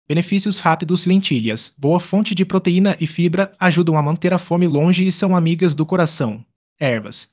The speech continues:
dão sabor sem precisar de muito sal e trazem antioxidantes. Azeite,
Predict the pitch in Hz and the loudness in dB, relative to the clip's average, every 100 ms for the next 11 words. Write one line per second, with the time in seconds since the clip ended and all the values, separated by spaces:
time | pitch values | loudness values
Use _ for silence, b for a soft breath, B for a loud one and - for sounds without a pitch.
0 | _ 143 180 214 175 180 208 208 190 208 | _ -2 2 0 2 0 0 0 0 2
1 | 160 165 156 143 135 139 170 170 175 185 | 2 2 2 0 -2 -2 0 2 2 2
2 | 175 156 170 180 185 202 - 196 127 110 | 0 0 2 0 0 -2 -4 -2 0 -2
3 | - - - - _ _ _ 151 131 139 | -6 -12 -14 -16 _ _ _ -2 0 2
4 | 131 - - | 0 -4 -8